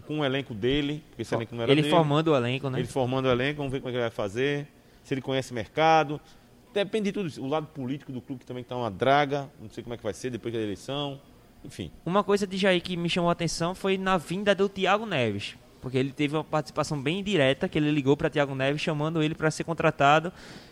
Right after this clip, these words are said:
Speaker 2: É por isso que eu tenho uma expectativa boa quanto à questão de contratação. É, con-, confesso que agora o Sport tem que ir atrás, questão do, do, pra resolver a questão do André, pra poder registrar o jogador que o Sport tá punido.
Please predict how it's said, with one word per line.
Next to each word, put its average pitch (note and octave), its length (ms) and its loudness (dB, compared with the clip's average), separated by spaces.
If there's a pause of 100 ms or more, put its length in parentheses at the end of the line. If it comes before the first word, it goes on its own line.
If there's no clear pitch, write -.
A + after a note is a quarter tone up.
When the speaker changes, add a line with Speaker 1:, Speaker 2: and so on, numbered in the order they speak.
(160)
Speaker 2:
É - 40 -8
por D#3 180 -2
isso E3+ 160 4
que - 80 -2
eu F#3 60 2
tenho F3 140 0
uma F3+ 40 2
expectativa E3+ 580 2
boa E3+ 300 2
quanto F3+ 460 -4
à F3 60 4
questão F3 300 0
de F3 80 -6
contratação. F#3 840 2 (640)
É, A#2+ 600 4
con-, D#3 240 -10
confesso D#3+ 420 0
que E3+ 140 -4
agora D3 420 4 (120)
o D3 80 0
Sport C#3+ 420 4
tem D#3+ 180 4
que D#3+ 380 4
ir D3+ 60 8
atrás, C#3+ 600 4 (320)
questão C3+ 300 0
do, C3+ 580 4
do, B2 280 -2
pra C3 100 0
resolver C#3 300 4
a - 20 2
questão C#3 240 -2
do C#3 80 0
André, C3+ 320 4
pra D#3+ 100 -4
poder C3+ 200 0
registrar C#3 420 2
o D#3 60 4
jogador C#3+ 340 2
que D3+ 60 -4
o - 20 -10
Sport C#3+ 300 -2
tá D3 120 4
punido. D3+ 460 -4